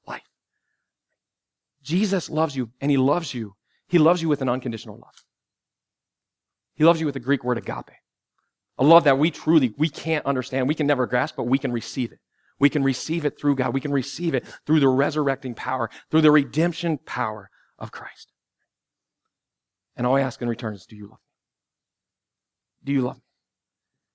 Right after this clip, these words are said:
It's the red letter question that we need to answer today. It's the red letter question that he's asking each and every one of us on this Easter. It's the red letter question that he's asking us this Sunday. And we need to live it out.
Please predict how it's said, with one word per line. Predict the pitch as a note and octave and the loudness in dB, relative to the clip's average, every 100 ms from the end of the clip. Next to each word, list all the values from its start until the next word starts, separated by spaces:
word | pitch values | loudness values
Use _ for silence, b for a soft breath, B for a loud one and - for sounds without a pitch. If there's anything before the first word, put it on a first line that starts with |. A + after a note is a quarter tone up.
| _ | _
It's | _ | _
the | - | 2
red | D3 D#3+ | 6 6
letter | D#3+ D3 | 6 4
question | D3+ C#3+ B2+ | 2 0 0
that | B2 | 0
we | B2 | 2
need | B2+ | 0
to | A#2+ | -2
answer | A#2 A#2 G#2 | -4 -6 -12
today. | G#2 - _ _ _ _ _ _ _ _ _ _ _ _ _ _ | -14 -20 _ _ _ _ _ _ _ _ _ _ _ _ _ _
It's | - | 2
the | |
red | D3 E3+ | 8 8
letter | F3 E3 | 8 4
question | - D#3+ D3+ | 2 -2 0
that | D3 | -2
he's | C#3 | 4
asking | D3+ D3 C#3+ C3 | 2 2 -6 -4
each | E3 D#3 | -4 -4
and | D3 | -2
every | C#3+ C#3+ | 0 0
one | C3 C3 | 0 -2
of | A2+ | -2
us | A2+ - - | -6 -12 -10
on | B2 | -8
this | A2+ - | -8 -12
Easter. | G#2 - _ _ _ _ _ _ _ _ _ _ _ _ _ _ _ _ | -20 -20 _ _ _ _ _ _ _ _ _ _ _ _ _ _ _ _
It's | - | -4
the | |
red | D3 C#3+ | 0 2
letter | C3+ | 2
question | - B2+ A#2 | -2 -8 -4
that | A2+ | -6
he's | G#2+ | -6
asking | A#2 - A2 | -12 -10 -12
us | G#2+ | -12
this | A2 | -16
Sunday. | - G#2+ G#2 _ _ _ _ _ _ _ _ _ | -12 -12 -14 _ _ _ _ _ _ _ _ _
And | A2+ | -2
we | A#2+ | 2
need | C3+ | 2
to | A#2+ | 2
live | A#2 | 0
it | G#2+ | -2
out. | G#2+ | -10